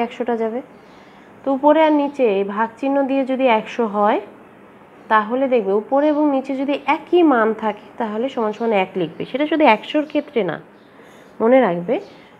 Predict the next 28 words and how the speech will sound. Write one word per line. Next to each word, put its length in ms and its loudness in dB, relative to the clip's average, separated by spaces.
সেটা 180 0
একশোর 320 -4
ক্ষেত্রে 300 -4
না, 40 0
অন্য 140 2
কোনো 120 4
সংখ্যার 400 0
ক্ষেত্রেও 360 0
হতে 220 -4
পারে। 160 -10
ধরো 260 2
উপরে 220 2
যদি 140 2
বারো 220 6
হয় 180 0
নিচেও 260 -4
যদি 140 -2
বারো 240 4
হয় 140 -2
তাহলেও 440 0
সমান 260 0
সমান 180 -2
এক 140 -12
হবে। 180 -12
উপরে 340 0
এবং 140 0
নিচে 200 -2
যদি 140 -2